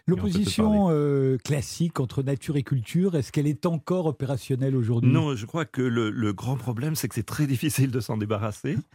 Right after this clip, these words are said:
Speaker 1: <laughs> et que c'est aussi la condition pour penser à tous ces problèmes, c'est de s'en débarrasser. Alors, mais brièvement, simplement, acquérir des informations de la part de, de, de, des autres, hein, euh, c'est-à-dire ce qui fait la culture,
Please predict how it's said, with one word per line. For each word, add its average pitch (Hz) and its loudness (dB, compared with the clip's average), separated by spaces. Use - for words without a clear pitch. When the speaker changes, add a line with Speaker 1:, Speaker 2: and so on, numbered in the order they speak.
Speaker 1:
<laughs> - -12
et 123 0
que 127 0
c'est - -6
aussi 131 -2
la 147 2
condition 131 -4
pour 117 -6
penser 120 -2
à 113 -2
tous 113 -8
ces 113 -4
problèmes, 120 -4
c'est - -4
de 123 -4
s'en 151 0
débarrasser. 113 -6
Alors, 104 -4
mais 117 0
brièvement, 107 0
simplement, 101 -2
acquérir 127 -2
des 110 -2
informations 110 -4
de 98 -4
la 95 -4
part 110 -6
de, 95 0
de, 90 -6
de, 87 -6
des 98 -2
autres, 135 -6
hein, 104 -2
euh, 98 0
c'est-à-dire 98 -2
ce - -14
qui 101 -4
fait 98 -2
la 90 -4
culture, 139 -2